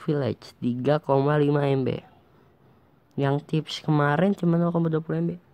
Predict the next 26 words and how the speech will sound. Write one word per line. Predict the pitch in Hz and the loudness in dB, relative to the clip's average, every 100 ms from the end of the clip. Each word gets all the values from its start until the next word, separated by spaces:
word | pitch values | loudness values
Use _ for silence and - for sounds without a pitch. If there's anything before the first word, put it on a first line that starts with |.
| - - | -20 -10
Tahu | 123 127 120 | -4 -2 -2
lah. | 120 - - - - - _ - _ | -4 -8 -14 -20 -20 -20 _ -20 _
Dan | 127 | 0
sini | 131 165 156 | 2 0 0
bisa | - 147 | 0 -2
add | - 156 - | 0 -4 -4
friend. | - 127 131 143 156 175 180 180 - _ _ _ _ _ _ _ _ _ | -2 0 2 2 2 0 -2 -4 -10 _ _ _ _ _ _ _ _ _
Ada, | - 123 120 | -4 -2 -2
ada | 123 | -4
bikin, | 123 131 123 - | -2 -2 0 -2
bisa | - 131 | -4 -4
bikin | 131 131 | -2 -2
server. | 135 123 - 131 170 - - _ _ _ _ _ _ _ _ _ _ _ _ - - | -2 -6 -2 0 0 -6 -20 _ _ _ _ _ _ _ _ _ _ _ _ -20 -4
Ya, | 113 110 123 | -2 0 0
gitulah. | 127 123 117 120 - - - _ - _ _ _ _ _ _ _ _ | -2 0 0 -2 -8 -20 -20 _ -20 _ _ _ _ _ _ _ _
Dan | 120 127 135 | -6 -4 -4
bisa | 131 139 - | -6 -6 -2
add | 139 - | -2 -4
friend. | - 143 131 110 110 | -6 0 0 0 -2
No, | 110 107 117 127 | -2 -4 -6 -16
sync | - - - 135 - 143 | -20 -12 -4 -4 -2 -2
into | 139 139 143 | -2 -2 -4
Xbox | 147 - - 139 - | -4 -8 -8 -8 -4
Live | 143 143 | -6 -6
for | - 135 | -6 -8
free. | - 156 156 123 110 | -4 0 0 -2 -4